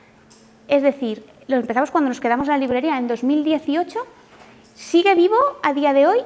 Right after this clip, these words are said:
y más vivo que nunca. O sea, tenemos una masa crítica de gente entre quince, veinte personas que vienen siempre al club de lectura.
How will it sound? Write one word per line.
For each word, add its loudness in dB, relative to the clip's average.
y 4
más 6
vivo 2
que 2
nunca. 0
O -20
sea, -8
tenemos -2
una 2
masa 0
crítica 0
de 2
gente 0
entre 0
quince, 0
veinte -2
personas 0
que 4
vienen 2
siempre -2
al -2
club -6
de -6
lectura. -12